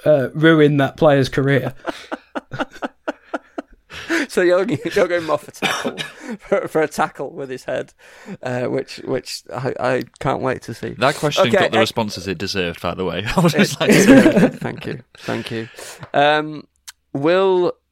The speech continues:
Speaker 2: Ilan Melier's average length of goal kick be higher or lower than the number of league points accrued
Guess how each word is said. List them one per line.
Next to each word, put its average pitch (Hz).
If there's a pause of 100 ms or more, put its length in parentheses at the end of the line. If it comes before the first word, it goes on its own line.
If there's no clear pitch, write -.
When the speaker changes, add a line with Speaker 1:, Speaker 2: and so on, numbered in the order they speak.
(100)
Speaker 2:
Ilan 160
Melier's 143
average 139
length 135
of 123
goal 131
kick -
be 113
higher 123
or 107
lower 110
than 107
the 104
number 110
of 104
league 110
points 104
accrued 104